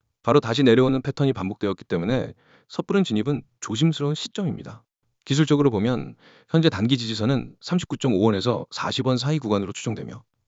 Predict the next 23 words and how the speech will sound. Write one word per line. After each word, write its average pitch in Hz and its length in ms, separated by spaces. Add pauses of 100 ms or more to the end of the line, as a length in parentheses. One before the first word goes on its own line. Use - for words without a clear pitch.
이 170 140
지지선이 147 440
붕괴될 117 340
경우 113 420 (280)
삼십칠 - 480
원 151 100
초중반까지 120 560
밀릴 120 240
가능성도 - 400
배제하기 80 360
어렵습니다. - 540 (280)
반대로 147 540 (140)
단기 139 280
반등 120 260
시엔 127 240
사십이 113 320
점 107 180
오 - 60
원, - 240 (260)
그리고 120 160
그 117 80
다음 107 240
저항은 101 440